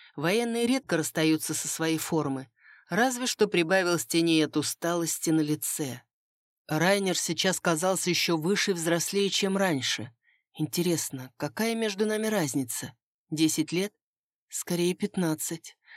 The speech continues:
Маги стареют медленнее, особенно такие сильные. «Это правда? Вы выпили яд?» Тёмно-зелёные глаза посмотрели в мои с препарирующим желанием докопаться до правды.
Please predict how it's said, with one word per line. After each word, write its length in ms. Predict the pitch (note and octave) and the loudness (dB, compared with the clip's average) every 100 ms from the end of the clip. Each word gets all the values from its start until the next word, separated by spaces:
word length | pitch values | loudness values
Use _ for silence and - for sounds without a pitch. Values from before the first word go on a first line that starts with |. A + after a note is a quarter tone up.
| - - | -20 -6
Маги 340 | F#3 B3 B3 | 0 2 2
стареют 460 | A#3 - A#3+ B3 A#3 | -2 0 0 0 2
медленнее, 640 | A#3 C4+ G3 C#3+ C#3+ C#3 C#3 | 2 2 0 0 2 2 0
особенно 520 | C#3 - G#3 A3 G#3+ | 0 0 0 0 0
такие 420 | G3+ E3 F#3+ F#3 | 0 -2 -2 -2
сильные. 720 | - - D3+ C3+ C3+ C3 C3+ _ _ _ _ _ _ _ _ _ _ | -2 0 0 0 -2 -6 -10 _ _ _ _ _ _ _ _ _ _
«Это 320 | F#2+ B2 A#2 A#2+ | -4 -2 0 0
правда? 640 | E3 F3 G3+ G3+ F3+ D3 | 4 6 4 4 4 4
Вы 220 | C3 D#3 | 4 4
выпили 400 | D#3 F3 F3 E3+ | 6 4 4 4
яд?» 360 | E3 D#3 E3+ A#3 _ _ _ _ _ _ | 4 4 2 2 _ _ _ _ _ _
Тёмно-зелёные 720 | - D3 C#3+ C#3+ C#3+ D3 D3 | -4 0 2 2 2 2 2
глаза 360 | C#3 C#3+ D3+ E3 | 0 0 0 -2
посмотрели 640 | D#3 - D3 E3 E3 D#3 | -2 0 -2 0 2 2
в 100 | C#3 | 2
мои 300 | C#3+ D3+ F3 | 2 2 2
с 100 | - | 0
препарирующим 880 | D#3 D#3 D3 E3 F#3+ E3+ - E3+ D#3+ | -2 0 2 2 2 2 2 0 0
желанием 560 | D3 D3 E3+ E3 E3 | 0 0 2 2 2
докопаться 580 | D3+ D3+ D3 D#3 D3+ D3 | 0 -2 -2 -2 -2 -2
до 140 | D3 | -4
правды. 500 | D3 D3+ C#3 B2 B2 | -2 -2 -2 -4 -12